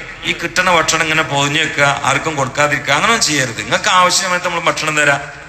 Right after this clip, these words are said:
ആർത്തി ഉണ്ടാവരുത് പറഞ്ഞു. അത് ഇവരാണ്ട് ലംഘിച്ചു. ഇവരിങ്ങനെ തുടങ്ങി കുറച്ച് ഭക്ഷണം കഴിക്കുക, ആരെങ്കിലും ചോദിച്ചാൽ കൊടുക്കാതിരിക്കുക, എന്നിട്ട് പൊതിഞ്ഞു വെക്കുക. ഇതിനോട് ഒരു പ്രത്യേക കെട്ടുപടയില്ല. അള്ളാഹ് അങ്ങോട്ട് അതാ പിന്നെ ഇറക്കി. അത് വളരെ ഗൗരവത്തിൽ ശ്രദ്ധിക്കേണ്ട.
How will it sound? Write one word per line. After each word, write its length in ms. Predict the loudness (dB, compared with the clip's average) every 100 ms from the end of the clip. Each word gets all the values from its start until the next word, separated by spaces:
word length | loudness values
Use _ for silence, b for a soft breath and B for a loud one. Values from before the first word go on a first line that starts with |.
| -2
ആർത്തി 260 | 0 2 0
ഉണ്ടാവരുത് 360 | 2 2 2 -2
പറഞ്ഞു. 320 | -6 -8 -12 -14 -18 -18 -8
അത് 140 | -6 0
ഇവരാണ്ട് 400 | 2 2 2 0
ലംഘിച്ചു. 380 | 0 -2 -2 -4
ഇവരിങ്ങനെ 1160 | -6 -16 -18 -18 -20 -20 -20 -6 -2 2 2
തുടങ്ങി 340 | 2 2 2 -2
കുറച്ച് 320 | 0 0 0
ഭക്ഷണം 280 | 0 -2 0
കഴിക്കുക, 280 | -2 0 2
ആരെങ്കിലും 300 | 2 2 0
ചോദിച്ചാൽ 240 | -2 -2
കൊടുക്കാതിരിക്കുക, 560 | -2 -2 -2 -2 -2 -2
എന്നിട്ട് 240 | -2 -2
പൊതിഞ്ഞു 320 | 0 0 2
വെക്കുക. 340 | 0 0 0 B B
ഇതിനോട് 240 | 0 2 2
ഒരു 120 | 2
പ്രത്യേക 440 | 0 -6 -2 0
കെട്ടുപടയില്ല. 880 | 0 -4 -6 -6 -4 -6 -10 -12 -2
അള്ളാഹ് 300 | -2 0 -2
അങ്ങോട്ട് 240 | -2 0
അതാ 260 | 0 2 -2
പിന്നെ 340 | -2 -4 -4 -6
ഇറക്കി. 220 | -8 -14 -16 -16 -18 -18 -18 -18 -18 -18 -20 -18 -18 -18 -18 -18 -18 -14 -2
അത് 140 | -2
വളരെ 560 | 2 2 4 4 4 4
ഗൗരവത്തിൽ 460 | 2 0 -4 -4 -4
ശ്രദ്ധിക്കേണ്ട. 500 | -6 -8 -12 -14